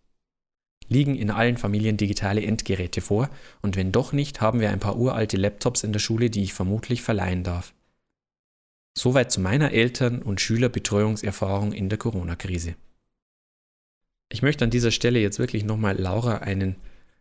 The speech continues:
ganz, ganz herzlichen Dank ausrichten. Ich hoffe, sie hört diese Folge für diese, äh, unglaublich, für diesen unglaublich ausführlichen Bericht. Äh, wenn du, lieber Hörer, mal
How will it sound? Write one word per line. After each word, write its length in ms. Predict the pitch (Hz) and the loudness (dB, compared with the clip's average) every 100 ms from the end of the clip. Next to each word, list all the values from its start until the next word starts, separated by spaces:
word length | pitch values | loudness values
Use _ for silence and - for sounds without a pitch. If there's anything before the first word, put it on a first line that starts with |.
| _ _ | _ _
ganz, 220 | - 139 | 0 0
ganz 220 | - 113 120 | 2 2 2
herzlichen 400 | 113 - 101 90 | 2 2 0 0
Dank 360 | 98 139 - | 0 0 0
ausrichten. 440 | 101 98 110 - 117 | -2 0 -2 -2 -2
Ich 140 | - | -2
hoffe, 160 | 107 101 | -4 -6
sie 160 | - | -4
hört 280 | 104 120 - | 0 0 0
diese 180 | 92 92 | -4 -2
Folge 420 | - 95 117 135 - - - - - - | -2 0 0 0 -4 -20 -18 -18 -18 -14
für 160 | - 110 | -4 -2
diese, 560 | 127 135 131 123 117 | 2 4 4 4 2
äh, 220 | - 107 104 - | 2 2 2 0
unglaublich, 500 | 151 143 123 120 117 | 2 4 4 4 0
für 100 | 110 | 0
diesen 220 | 113 127 | -2 0
unglaublich 400 | 123 127 110 101 | 0 2 2 0
ausführlichen 580 | 98 104 - 104 104 101 | 0 0 -2 -2 -2 -2
Bericht. 480 | 101 104 - - - - - - - - _ _ _ _ _ _ - | -2 -4 -6 -12 -16 -20 -20 -20 -20 -20 _ _ _ _ _ _ 4
Äh, 200 | 117 117 | 4 4
wenn 200 | 110 123 | 2 2
du, 180 | 127 190 | 4 4
lieber 340 | 165 143 135 120 | 4 4 4 4
Hörer, 600 | 135 139 107 120 - - | 6 6 6 4 0 -4
mal 300 | 120 113 117 | 2 4 2